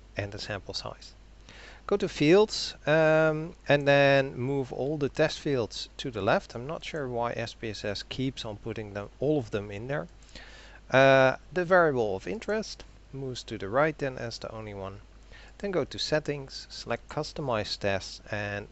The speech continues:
compare median to hypothesized value. Uh,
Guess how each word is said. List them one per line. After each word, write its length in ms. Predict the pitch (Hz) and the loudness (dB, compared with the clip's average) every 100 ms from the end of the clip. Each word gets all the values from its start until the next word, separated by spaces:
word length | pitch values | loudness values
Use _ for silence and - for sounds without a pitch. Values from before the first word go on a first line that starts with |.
| - - | -18 -14
compare 340 | 110 - 95 | -8 -4 -4
median 400 | 101 101 98 95 | -4 -6 -8 -8
to 220 | - 104 | -8 -8
hypothesized 840 | 90 98 - - 92 - 85 90 - | -6 -6 -6 -8 -8 -8 -6 -8 -4
value. 360 | 120 160 214 247 - - - - - - | -2 -2 -4 -10 -16 -20 -20 -20 -20 -4
Uh, 260 | 139 139 139 | 2 4 4